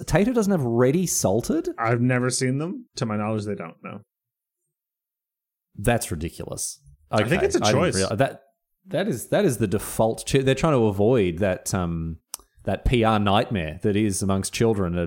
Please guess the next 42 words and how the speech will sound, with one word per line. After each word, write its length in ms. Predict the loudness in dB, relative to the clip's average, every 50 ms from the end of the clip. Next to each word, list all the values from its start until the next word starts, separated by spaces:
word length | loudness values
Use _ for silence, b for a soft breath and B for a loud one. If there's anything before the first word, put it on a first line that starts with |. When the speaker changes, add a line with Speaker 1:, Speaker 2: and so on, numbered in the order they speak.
| -4 -4
Speaker 1:
the, 360 | -4 -2 -2 -2 -2 -4 -6 -4
the 140 | -2 -2 0
original 440 | 0 0 0 0 0 -2 -2 -2 -2
flavour, 360 | -2 -2 0 0 0 0 0
the 80 | -2 0
ready 280 | 0 0 0 0 0 -2
salted 360 | -2 -2 -2 -2 -4 -6 -8
flavoured 320 | -6 -4 -4 -4 -4 -4 -2
potato 340 | 2 2 4 4 6 4 4
Speaker 2:
Ugh, 80 | 2
Speaker 1:
chip. 100 | 2 0
Speaker 2:
these 140 | 0 2 2
are 80 | 0 2
plain. 500 | 2 2 2 4 4 4 4 2 2 2
Yeah, 160 | 2 2 2
they 100 | 2 0
don't 120 | 0 0
want 140 | -2 -2 -2
none 140 | -2 -2 -2
of 60 | -2
that. 200 | -2 -4 -6 -6 -6
They 60 | -4
don't 40 | -4
Speaker 1:
Yeah. 60 | -4
Speaker 2:
want 100 | -2 -4 -4
none 80 | -4
of 60 | -4 -4
that 200 | -4 -4 -2 2
Speaker 1:
They 80 | 2
don't 40 | 4
Speaker 2:
smoke. 60 | 4 4
Speaker 1:
want 120 | 4 4
any 140 | 4 4 2
of 100 | 0 0
that. 220 | -2 -4 -4 -4 -2
No, 300 | -2 0 0 0 -2 -2
no. 160 | -2 -4 -2 0
All 100 | 0 2
right. 240 | 2 0 0 -2 -2
Um, 440 | -2 0 0 0 -2 -2 -4 -4 -6
so 680 | -4 -2 0 2 2 2 2 2 2 2 2 0 0
barbecue? 500 | 2 2 2 2 2 2 0 0 -2 -2